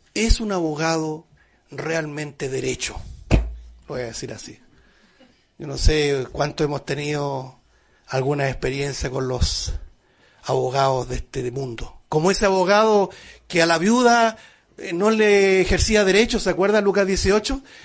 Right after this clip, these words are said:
y la viuda le iba a pedir ayuda, y dice, no lo dice así, pero uno por inferencia dice, "Esta viejita me tiene hasta aquí, así que la voy a atender". ¿Se acuerda? Y después el Señor pone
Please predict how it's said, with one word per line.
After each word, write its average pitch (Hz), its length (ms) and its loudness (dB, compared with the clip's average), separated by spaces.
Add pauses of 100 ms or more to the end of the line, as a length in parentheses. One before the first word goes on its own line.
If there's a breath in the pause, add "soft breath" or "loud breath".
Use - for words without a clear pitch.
(120 loud breath)
y 147 140 -4
la 156 100 2
viuda 196 380 2
le 170 160 4
iba 185 240 2
a 175 80 0
pedir 180 300 2
ayuda, 180 440 0 (840 loud breath)
y 143 120 -6
dice, 170 460 4
no 160 120 -2
lo 156 140 2
dice 175 240 2
así, - 240 2
pero 151 240 0
uno 160 560 -2
por 147 160 0
inferencia 160 580 -2
dice, 175 240 -4 (240 loud breath)
"Esta - 280 0
viejita 123 440 -6
me 120 100 -6
tiene 113 220 -8
hasta - 220 -6
aquí, 233 320 -6 (240 soft breath)
así 147 320 -2
que 151 100 -4
la 147 140 0
voy 151 160 -2
a 147 40 -2
atender". 143 460 -8 (1700 soft breath)
¿Se - 140 -8
acuerda? 214 360 -4 (640)
Y 127 180 -6
después 143 340 0
el 185 80 -2
Señor 170 320 2
pone 165 480 -4